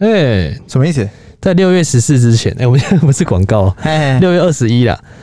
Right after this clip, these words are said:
Speaker 1: 六月二十一之前，你只要推荐一个人，
Speaker 2: 嗯，嗯，嗯。
Speaker 1: 然后他买了，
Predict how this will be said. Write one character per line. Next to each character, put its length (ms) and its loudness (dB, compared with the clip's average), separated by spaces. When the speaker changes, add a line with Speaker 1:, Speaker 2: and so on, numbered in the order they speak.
Speaker 1:
六 120 2
月 100 2
二 40 2
十 100 2
一 80 2
之 160 2
前， 460 -2
你 160 0
只 80 -2
要 100 0
推 280 0
荐 180 -2
一 80 0
个 120 0
人， 160 -8
Speaker 2:
嗯， 140 0
嗯， 200 2
嗯。 120 0
Speaker 1:
然 100 -4
后 80 0
他 160 -2
买 220 0
了， 100 -8